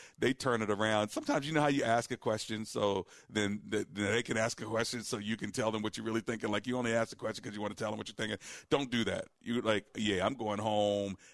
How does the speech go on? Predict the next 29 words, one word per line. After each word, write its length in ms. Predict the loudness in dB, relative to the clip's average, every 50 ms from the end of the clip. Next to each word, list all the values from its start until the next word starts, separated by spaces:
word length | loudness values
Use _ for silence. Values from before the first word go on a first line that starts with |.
| -8 _ 0
and 680 | 2 2 4 4 2 2 2 2 2 0 0 -2 -4 -8 _
I 240 | -4 -2 0 2 2
already 260 | 4 4 2 2 0
know 220 | -2 -2 -2 -2 -2
the 60 | -2
five 340 | 0 0 2 2 2 2 0
things 240 | -2 -4 -4 -2 0
my 120 | 0 0
wife 240 | 2 2 0 0 -2
needs 240 | -4 -6 -8 -8 -8
to 60 | -6
work 280 | -4 -4 -4 -4 -6 -10
on, 240 | -12 -12 -12 -14 -16 _ _ _ _ 0
or 140 | 0 0 2
the 60 | 2
five 280 | 2 2 4 2 2
things 240 | 2 0 0 0 0
my 140 | -2 0 0
husband 320 | 0 0 0 -2 -4 -4
needs 180 | -4 -4 -6 -6
to 60 | -4
work 220 | -2 -2 -2 -2 -2
on. 140 | -4 -6 -6
So 120 | -4 -2
I'm 140 | -2 -2 0
gonna 160 | -2 -2 -2
do 160 | -2 -4 -2
what 100 | -2 0
Doc-, 220 | 2 2 2 2